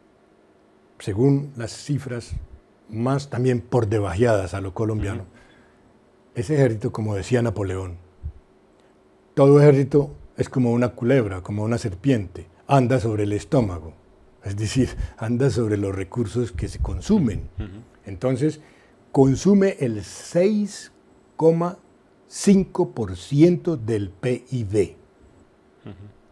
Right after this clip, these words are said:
Speaker 1: Repito, seis coma cinco por ciento del Producto Interno Bruto de Colombia. Hombre, en vez de estar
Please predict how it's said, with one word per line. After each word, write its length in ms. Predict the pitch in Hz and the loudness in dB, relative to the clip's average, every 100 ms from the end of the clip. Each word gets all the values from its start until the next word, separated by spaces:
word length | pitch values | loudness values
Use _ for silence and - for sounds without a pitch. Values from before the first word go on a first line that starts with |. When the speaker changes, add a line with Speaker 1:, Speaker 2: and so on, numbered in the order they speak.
| _ _ - | _ _ -14
Speaker 1:
Repito, 440 | 92 139 - 90 - - _ | -6 -6 -6 -16 -16 -20 _
seis 680 | - - 131 160 165 - - _ - | -14 -4 4 4 4 -4 -16 _ -4
coma 380 | 143 143 151 143 | -2 0 -2 -8
cinco 680 | - - 175 175 - 165 143 | -14 -4 -2 -2 -6 -10 -8
por 200 | 113 92 | -10 -12
ciento 640 | - 135 143 143 185 185 - _ _ 104 | -2 0 0 -2 -6 -8 -14 _ _ -10
del 200 | 110 104 | -8 -8
Producto 720 | - 107 101 139 143 - 151 | -8 -8 -4 -4 -4 -2 -2
Interno 600 | 143 143 139 117 131 131 | 0 0 2 2 0 -2
Bruto 460 | 110 135 175 190 151 | 0 2 2 0 -2
de 160 | 117 | -4
Colombia. 500 | 104 110 123 82 - _ _ - - _ _ _ _ _ _ _ _ _ _ _ _ | -2 0 0 0 -14 _ _ -20 -20 _ _ _ _ _ _ _ _ _ _ _ _
Hombre, 400 | - 98 120 139 | -2 2 10 10
en 100 | 110 | 10
vez 180 | 110 113 | 4 6
de 80 | 135 | 4
estar 420 | - 143 135 | 6 6 6